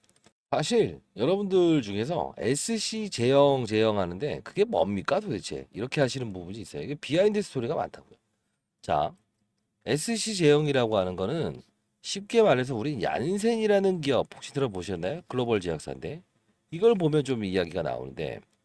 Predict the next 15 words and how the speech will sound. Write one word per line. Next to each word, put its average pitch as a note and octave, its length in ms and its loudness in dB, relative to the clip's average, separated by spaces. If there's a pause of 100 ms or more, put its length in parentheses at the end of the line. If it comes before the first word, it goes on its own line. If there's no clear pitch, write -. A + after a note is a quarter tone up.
(760)
자, F#2 260 2
어떤 A2+ 240 -2
거냐면요. D#3+ 420 2
대부분의 F3+ 1200 2 (560)
자, F#2 260 2 (2250)
항암 B3+ 420 2
치료제나 B2+ 680 0 (680)
단백질, F#3+ 800 2
펩타이드 A3 640 0 (260)
의약품은요. C3+ 880 0
인체에 F3 420 0
많은 D3 400 2
용량을 B2 480 2
추-, - 200 -10 (580)
이, F2 300 -10